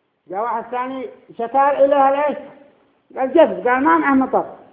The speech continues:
ولا ماء". قال: "استغفر". وسأل شكا إليه، قال: "فقير ما معه مال". قال: "استغفر". قال: "أوش مالك؟ من جاء قال لك كيف أنت تستغفر، استغفر؟ قال إن الله قال كذا".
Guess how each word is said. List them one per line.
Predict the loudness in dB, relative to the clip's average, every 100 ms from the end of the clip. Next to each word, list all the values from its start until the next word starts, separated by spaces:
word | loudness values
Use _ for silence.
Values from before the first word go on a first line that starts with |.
| _ _
ولا | -10 -6 -4
ماء". | -4 -6 -16 _ -10
قال: | -10 -4
"استغفر". | -4 -2 -4 -6 -14 -20 _ _ _ _ _ _ _ _ _
وسأل | -16 -6 -2 -2 -4 -8
شكا | -2 0 2
إليه، | 0 0
قال: | -2
"فقير | -2 -2 0
ما | 0 0
معه | -2
مال". | -4 -4 -6 -14 -8
قال: | -8
"استغفر". | -4 -4 -2 -6 -10 -20 _ _ _ _
قال: | -10 -4 0
"أوش | 0 2
مالك؟ | 2 0 -4
من | -6
جاء | -4 -2
قال | -2 0
لك | -2
كيف | -2 -2
أنت | -2 -4
تستغفر، | -8 -10 -8 -8
استغفر؟ | -6 -8 -8 -14 _ _ _ _ -20 -20 -20 _ _ -2
قال | -2
إن | 0
الله | 2 2
قال | 2 0
كذا". | 2 2 0